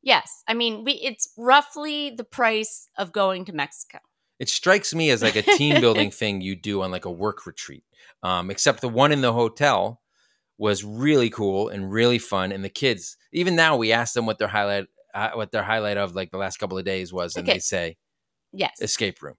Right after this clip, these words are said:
Speaker 2: They
Speaker 1: No,
Speaker 2: loved it.
Speaker 1: they do. I mean, I mean, they loved a lot of things, but they loved the escape room. And it just shows, too, another way that they're really catering to families here. But, um, longtime listeners,
Speaker 2: Oh,
Speaker 1: if
Speaker 2: here
Speaker 1: you
Speaker 2: we go.
Speaker 1: love the banter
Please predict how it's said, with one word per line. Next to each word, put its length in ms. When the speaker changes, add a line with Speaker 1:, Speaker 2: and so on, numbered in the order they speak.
Speaker 2:
They 100
Speaker 1:
No, 140
Speaker 2:
loved 160
it. 120
Speaker 1:
they 120
do. 180
I 120
mean, 140
I 60
mean, 160
they 100
loved 240
a 60
lot 280
of 100
things, 320
but 160
they 100
loved 200
the 60
escape 400
room. 160
And 80
it 100
just 140
shows, 300
too, 440
another 300
way 300
that 140
they're 140
really 380
catering 400
to 80
families 460
here. 280
But, 200
um, 340
longtime 460
listeners, 600
Speaker 2:
Oh, 120
Speaker 1:
if 60
Speaker 2:
here 100
Speaker 1:
you 60
Speaker 2:
we 60
go. 40
Speaker 1:
love 560
the 380
banter 600